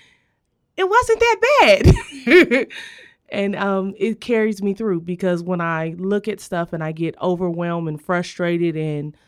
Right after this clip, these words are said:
totally at my wit's end, I have to, I come back and I say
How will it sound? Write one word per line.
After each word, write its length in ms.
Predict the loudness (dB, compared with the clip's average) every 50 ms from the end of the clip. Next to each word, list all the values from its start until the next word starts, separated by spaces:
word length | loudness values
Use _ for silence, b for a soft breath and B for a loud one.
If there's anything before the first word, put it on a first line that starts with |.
| b b b b b _
totally 920 | -8 -4 0 2 4 4 4 4 2 0 0 -2 -2 -4 -4 -6 -8 -10 -12 b b b b b b b b _ _ _ _ _ _ 0
at 180 | 0 0 0
my 160 | 0 0 0
wit's 280 | 0 0 0 0 -2 -4 -6
end, 320 | -6 -4 -4 -4 -2 -2
I 100 | -4 -4
have 320 | -4 -4 -4 -4 -4 -6 _
to, 240 | -10 -8 -8 -8 -8 -8
I 80 | -8 -10
come 280 | -8 -6 -4 -4 -2 0
back 240 | -2 -2 -2 -6
and 100 | -8 -8
I 80 | -8 -8
say 360 | -8 -6 -6 -6 -6 -6 -8